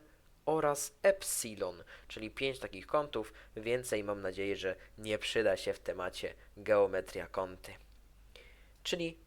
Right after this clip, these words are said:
to jest to. Ważna informacja jeszcze, że miarę kątów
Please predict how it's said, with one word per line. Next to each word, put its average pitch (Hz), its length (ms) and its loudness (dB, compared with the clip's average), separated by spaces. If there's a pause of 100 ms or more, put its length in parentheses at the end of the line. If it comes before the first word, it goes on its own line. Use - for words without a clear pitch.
(200)
to 135 140 12
jest - 300 4
to. 160 260 10 (360)
Ważna 135 560 4
informacja 110 580 -2
jeszcze, 202 360 -2
że 135 140 -2
miarę 156 360 4
kątów 143 440 -4